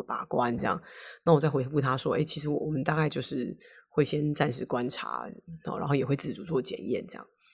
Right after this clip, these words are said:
那就在我自主观察跟检验的下一个礼拜，我记得礼拜六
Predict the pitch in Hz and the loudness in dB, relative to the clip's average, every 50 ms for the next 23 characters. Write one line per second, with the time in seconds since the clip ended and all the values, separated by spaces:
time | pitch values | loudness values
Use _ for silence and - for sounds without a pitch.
0 | - - - - _ 233 233 262 - 240 190 156 143 135 131 - - - 190 175 | -20 -20 -20 -8 _ 0 4 8 8 10 10 8 8 6 4 2 0 0 2 2
1 | 156 165 180 165 160 143 143 151 147 147 127 135 139 147 135 - 113 117 123 110 | 4 4 6 6 6 6 6 4 4 4 4 4 4 4 4 4 2 2 2 2
2 | 107 110 165 - _ - - 160 151 139 - - - - 98 - 73 - 165 - | 0 -4 -8 -8 _ 2 4 6 6 6 4 2 2 0 0 0 0 -2 0 4
3 | 185 175 160 139 131 160 170 175 175 170 151 143 - | 6 6 6 6 6 4 6 8 8 8 8 6 4